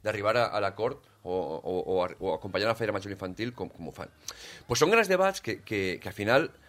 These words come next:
eh, jo entenc que baixar una junta els divendres, i especialment en algunes falles, és, és més complicat. Però de la mateixa manera que en l'ajun-, este ajuntament consulta cada any, crec que són vuit milions d'euros, i són els veïns i veïnes de València, el que vol i el que sap, el que participa,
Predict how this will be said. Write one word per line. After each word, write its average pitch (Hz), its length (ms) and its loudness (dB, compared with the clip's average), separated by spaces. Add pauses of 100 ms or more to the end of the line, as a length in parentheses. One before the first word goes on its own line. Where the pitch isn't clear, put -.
(280)
eh, 98 320 2
jo 107 140 4
entenc 156 240 4
que 143 80 4
baixar 110 240 2
una 135 160 2
junta 147 320 2
els 123 100 2
divendres, 123 540 0
i 98 40 -12
especialment 104 440 -6
en 107 80 -2
algunes 104 260 -6
falles, 120 240 -4
és, 90 120 -10 (100)
és 92 140 -14 (100)
més 104 160 -4
complicat. 95 460 0 (360)
Però 101 220 -4
de 101 60 -10
la 92 60 -8
mateixa 107 280 -4
manera 156 240 6
que 131 140 6
en 107 80 2
l'ajun-, 98 260 -2
este 113 140 0
ajuntament 120 480 2 (260)
consulta 120 480 -2
cada 117 240 2
any, 143 140 2 (100)
crec 101 140 -8
que - 20 -8
són 120 180 -4
vuit 127 160 2
milions 127 300 4
d'euros, 127 520 2
i - 40 -10
són 117 160 -2
els 127 80 0
veïns 123 240 -2
i 131 80 -2
veïnes 123 240 -2
de 107 60 -2
València, 135 340 -2 (140)
el 107 180 0
que 98 160 -4
vol 135 220 4
i - 80 2
el 104 100 -6
que 101 220 -2 (180)
sap, - 320 0
el 92 80 -4
que - 80 -14
participa, 92 540 -4